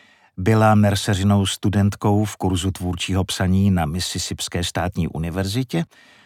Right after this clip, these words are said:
a sama se nabídla, že jí zahraje na svatbě. Obsluhující mladík ve slamáku jim dolil sklenice.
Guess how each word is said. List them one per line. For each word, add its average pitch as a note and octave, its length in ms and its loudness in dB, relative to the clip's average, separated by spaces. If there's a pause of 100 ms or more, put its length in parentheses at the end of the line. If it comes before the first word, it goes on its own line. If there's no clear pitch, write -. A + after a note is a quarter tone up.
(180)
a E3 120 0
sama G#3 340 2
se A2+ 240 0
nabídla, G2+ 520 2
že F#2 160 0
jí F#2 200 0
zahraje F#2 520 -2
na F#2 100 -2
svatbě. - 500 -8 (1120)
Obsluhující G#2+ 720 0
mladík G2+ 420 2
ve G2+ 100 -2
slamáku G#2 600 0
jim F2 400 -2
dolil F#2 360 0
sklenice. - 680 -6